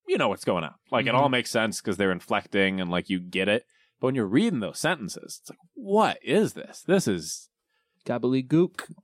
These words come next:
Speaker 2: It's
Speaker 1: It's
Speaker 2: like, uh, Clockwork Orange. That's, that's
Speaker 1: I've never seen it.
Speaker 2: Oh, I, I, uh, I read half of it and saw half of it. Same half, just the first. Um,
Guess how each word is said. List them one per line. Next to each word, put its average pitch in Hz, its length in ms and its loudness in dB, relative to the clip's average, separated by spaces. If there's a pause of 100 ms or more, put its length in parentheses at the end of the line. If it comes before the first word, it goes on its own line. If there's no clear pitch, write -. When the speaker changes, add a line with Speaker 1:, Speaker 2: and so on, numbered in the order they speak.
(240)
Speaker 2:
It's - 120 -8
Speaker 1:
It's 143 240 -2
Speaker 2:
like, - 20 0
uh, 123 760 2 (200)
Clockwork 131 480 -4
Orange. 143 640 -2 (400)
That's, - 400 -4
that's - 640 -4 (140)
Speaker 1:
I've - 120 -10
never 98 100 -6
seen 120 220 -4
it. - 100 -10 (680)
Speaker 2:
Oh, 170 200 4
I, 131 160 2
I, 139 300 2
uh, 123 520 2
I - 100 0
read 127 360 2
half 135 260 0
of 139 160 -2
it 143 300 4
and 113 180 -2
saw 117 220 0
half 110 280 0
of 107 140 -4
it. 104 260 2
Same 151 280 0
half, 101 420 -4
just - 220 -4
the 101 80 -6
first. - 460 -4 (880)
Um, 127 480 0